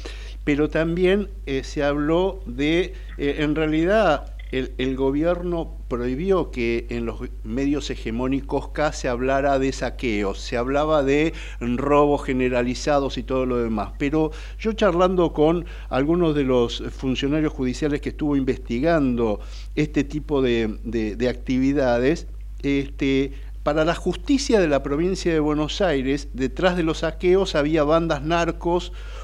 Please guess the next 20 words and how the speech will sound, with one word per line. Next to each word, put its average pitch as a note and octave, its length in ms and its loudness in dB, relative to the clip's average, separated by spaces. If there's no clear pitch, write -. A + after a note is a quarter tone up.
o E3 200 2
había D3+ 280 4
bandas D#3+ 440 2
de C#3+ 120 -2
menores D#3 600 2
que - 180 -2
buscaban D3 480 0
generar C#3 500 -2
caos. F#2 580 2
Pero, G3 420 6
este, D#3 720 -2
a, D3 560 0
para, D3+ 680 0
para D#3 240 2
otros G3+ 560 4
que B2+ 200 -4
co-, - 160 -8
yo D#3 220 -2
consulté, D#3+ 800 0
eh, D3 440 0